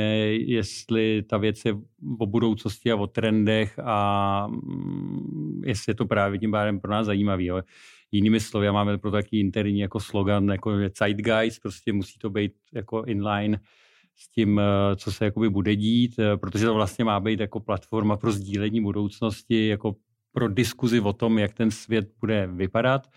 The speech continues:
A takže asi u nás nenajdete moc talk o, nevím, tolkách českou minulostí, ale spíš o tom, eh, jaká je, jaký bude využití virtuální reality, a,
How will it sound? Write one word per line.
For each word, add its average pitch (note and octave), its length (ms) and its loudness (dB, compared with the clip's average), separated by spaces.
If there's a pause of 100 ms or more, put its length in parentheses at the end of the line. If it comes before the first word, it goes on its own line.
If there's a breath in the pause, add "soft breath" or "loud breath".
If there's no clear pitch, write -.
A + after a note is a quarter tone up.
(600 soft breath)
A G#2 360 2
takže G#2+ 260 0
asi G#2 180 -2
u A2+ 40 2
nás G#2+ 280 -2
nenajdete G#2 480 -2
moc G#2 380 -4
talk G#2 280 0
o, G#2 460 0
nevím, G#2 520 0
tolkách G#2+ 420 0
českou - 320 -4
minulostí, G#2+ 680 0
ale G#2 140 2
spíš G2+ 360 -8
o G#2 100 -2
tom, G2+ 380 2 (640 soft breath)
eh, G2+ 1120 2
jaká G2+ 280 0
je, G2+ 280 2 (180)
jaký G2+ 240 -6
bude G2 200 2
využití G2 440 0
virtuální G2+ 580 2
reality, G#2 800 0
a, F#2+ 480 0